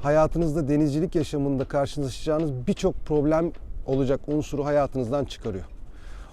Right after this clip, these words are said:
O yüzden ricam artık bunlara da bakan bir, e, denizci topluma ulaşma hayalinde olduğum için konfor ratio, balast oranı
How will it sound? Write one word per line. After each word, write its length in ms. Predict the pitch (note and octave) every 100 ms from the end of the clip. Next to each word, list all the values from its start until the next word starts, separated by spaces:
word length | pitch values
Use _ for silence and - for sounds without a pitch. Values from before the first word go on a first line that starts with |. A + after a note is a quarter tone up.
| -
O 120 | D3+
yüzden 340 | E3+ D3 D3+ C#3 - - - - - - - - - - - -
ricam 460 | C#3+ F3+ D#3+ D#3 F#3+ E3+ - -
artık 360 | D3 - C#3
bunlara 320 | D3+ D3+ D#3+
da 140 | D3+ A#2
bakan 380 | C#3 E3 E3 C#3
bir, 280 | C3 - - - - -
e, 40 | B2
denizci 540 | B2 A#2 C3+ B2+ C3+
topluma 460 | D3 B2+ C3 C3+ G2+ - - -
ulaşma 380 | C3 C3 - C#3
hayalinde 400 | C3 B2+ C3 B2+
olduğum 420 | B2+ C3+ C3 C#3+
için 260 | A#2+ D#3+ F3 - - - -
konfor 360 | D#3 D3 D#3+ -
ratio, 360 | D3+ - D3 D3+ - -
balast 400 | A#2+ C#3+ D#3+ -
oranı 300 | D#3+ D3 D3+